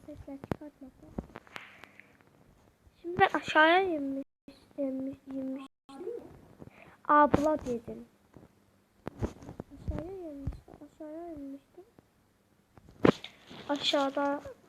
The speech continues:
buldum sandım. Aşağıda, e, elmas falan buldum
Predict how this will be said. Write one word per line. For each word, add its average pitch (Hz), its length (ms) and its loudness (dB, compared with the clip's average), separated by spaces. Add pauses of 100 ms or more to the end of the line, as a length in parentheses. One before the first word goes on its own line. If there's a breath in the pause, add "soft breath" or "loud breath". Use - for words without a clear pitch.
buldum 247 380 -12 (120)
sandım. 254 600 -14 (120)
Aşağıda, 302 760 -4 (260)
e, 269 40 -6 (460)
elmas 277 320 -4
falan 285 440 -8
buldum 262 320 -10